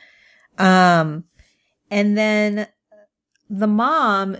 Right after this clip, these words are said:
talks to JoJo, and JoJo talks about how she feels so safe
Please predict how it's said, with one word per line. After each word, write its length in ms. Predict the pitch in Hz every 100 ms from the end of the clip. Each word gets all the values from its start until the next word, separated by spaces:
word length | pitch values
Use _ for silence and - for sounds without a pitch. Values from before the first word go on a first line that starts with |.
| -
talks 320 | - 185 175 -
to 80 |
JoJo, 800 | 165 170 156 160 165 156 175 196 -
and 160 | 180
JoJo 380 | 185 208 220 240
talks 320 | - 202 202
about 180 | 190 185
how 120 | 180
she 180 | 175 -
feels 360 | 175 - 185 185
so 180 | 180 160
safe 840 | - - 233 240 175 - -